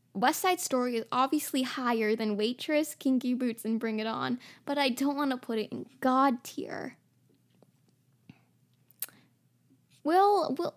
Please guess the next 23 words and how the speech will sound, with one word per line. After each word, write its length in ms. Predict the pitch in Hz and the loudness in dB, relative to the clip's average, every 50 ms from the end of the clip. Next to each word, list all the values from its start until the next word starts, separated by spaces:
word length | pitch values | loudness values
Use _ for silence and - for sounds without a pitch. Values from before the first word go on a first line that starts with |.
| _ - | _ -6
we'll 320 | - 269 294 330 349 359 | -6 -4 0 2 2 4
hang 220 | 349 311 320 285 240 | 4 4 4 4 4
on 180 | 202 - - | 2 0 -2
to 80 | - - | -4 -4
that 160 | - - - | -6 -6 -4
one 160 | - - - | -4 -6 -6
for 120 | 254 - - | -4 -6 -6
later. 460 | - - 120 - - 214 240 254 247 - _ _ _ _ _ _ _ _ _ _ _ _ _ _ _ _ _ _ _ _ _ _ _ _ _ _ _ _ _ _ _ _ _ _ _ _ _ _ _ | -4 -4 -2 0 2 2 2 2 0 -4 _ _ _ _ _ _ _ _ _ _ _ _ _ _ _ _ _ _ _ _ _ _ _ _ _ _ _ _ _ _ _ _ _ _ _ _ _ _ _
Next, 500 | - 262 277 311 339 - - - - - | -4 -2 -2 -2 -4 -6 -14 -16 -14 -12
we 240 | - 262 262 247 254 | -8 -4 -2 0 0
have, 840 | 254 247 - 269 254 247 247 254 254 269 254 254 254 254 254 269 277 - _ _ _ _ _ _ _ _ _ _ _ _ _ - - _ _ _ _ | 0 -2 -2 -2 0 0 0 0 0 0 -2 -2 0 -2 -2 -4 -6 -10 _ _ _ _ _ _ _ _ _ _ _ _ _ -20 -20 _ _ _ _
wait, 140 | 254 220 - _ _ _ - - | -6 -6 -6 _ _ _ -8 -4
wh-, 160 | 233 240 - | -2 -2 0
which 160 | 220 247 - | 0 0 0
one's 160 | 247 247 - | 0 -2 -2
next? 300 | - - - - - - - - | -4 -6 -6 -6 -12 -14 2 4
Ah, 240 | 226 214 190 214 - - - - - - _ _ _ _ _ _ _ _ _ _ _ _ _ _ _ - _ _ _ _ - | 4 4 4 2 -2 -8 -20 -20 -20 -20 _ _ _ _ _ _ _ _ _ _ _ _ _ _ _ -20 _ _ _ _ 2
we 260 | 277 269 269 277 269 | 4 4 6 6 4
have 300 | 262 277 269 269 269 277 | 4 2 0 0 2 0
the 100 | 285 262 | -2 -2
Book 280 | 254 - 320 320 - - | 0 0 -2 -2 -2 -2
of 160 | 277 254 247 | -2 0 2
Mormon. 600 | 247 240 240 233 233 - - 240 247 240 233 240 | 2 2 2 0 -2 -4 -4 -2 -2 -2 -2 -4